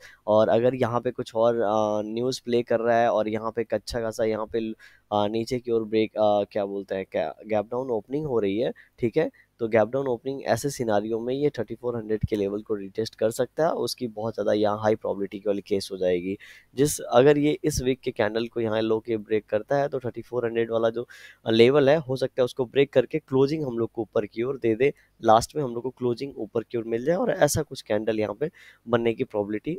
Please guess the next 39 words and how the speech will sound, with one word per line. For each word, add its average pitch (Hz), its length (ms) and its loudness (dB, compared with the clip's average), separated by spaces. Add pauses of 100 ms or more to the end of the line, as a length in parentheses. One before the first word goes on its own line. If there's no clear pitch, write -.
(100)
बन 101 200 0
सकती 92 360 -12
है। 95 160 -12 (1000)
अब 131 240 4
यहाँ 113 280 0
पे 113 120 -6
हम 107 100 -4
लोग 110 140 -6
फिर 104 140 -4
से 123 200 -6
डेली 98 240 -6
टाइम 95 200 -6
फ्रेम 98 200 -10
पे 98 100 -18
चलते 95 300 -10
हैं। 147 180 -10 (500)
And 110 200 0
डेली 113 220 2
टाइम 131 220 2
फ्रेम 120 240 -4
पे 127 140 2 (100)
अब 120 160 2
यहाँ 113 220 -2
पे 127 120 -2
अगर 113 180 2
आप 107 160 0
देखेंगे 101 500 0 (380)
तो 117 80 0
लास्ट 110 300 4
टाइम 123 160 2
का 127 100 2
जो 127 160 0
लो 107 260 2
था, 87 220 -4 (140)
ठीक 107 160 -10
है, 120 80 0
ये 120 200 0
लगभग, 117 300 -2
लगभग 113 260 -4